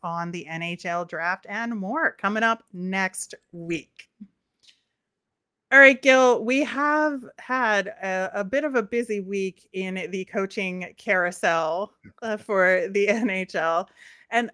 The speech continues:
you know, part of me is feeling a little weird about it because there have been so many Flyers connections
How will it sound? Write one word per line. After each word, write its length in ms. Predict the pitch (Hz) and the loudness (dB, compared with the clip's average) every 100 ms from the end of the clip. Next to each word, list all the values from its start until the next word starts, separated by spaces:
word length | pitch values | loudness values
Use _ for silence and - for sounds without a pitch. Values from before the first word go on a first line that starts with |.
| _ - | _ -8
you 160 | 269 | -6
know, 100 | 262 233 | -6 -8
part 240 | - 381 | 0 2
of 100 | 403 | 2
me 200 | 302 254 | 2 2
is 200 | 202 233 | 0 -2
feeling 260 | - 233 220 | 0 -2 0
a 60 | |
little 180 | 208 185 | 0 0
weird 280 | 180 185 202 | -2 -2 0
about 260 | 220 220 226 | 2 0 0
it 240 | 226 214 | -2 -4
because 440 | 185 - 196 196 | -12 -4 -2 -2
there 160 | - 208 | -2 0
have 100 | 226 | 0
been 180 | 240 233 | -2 -4
so 340 | - - 208 | -4 -4 -2
many 300 | 233 240 226 | -2 -4 -6
Flyers 640 | 214 196 165 170 190 226 - | -6 -8 -4 -2 -2 -4 -6
connections 880 | 247 220 226 - 240 240 247 254 | -8 -8 -8 -8 -10 -6 -6 -6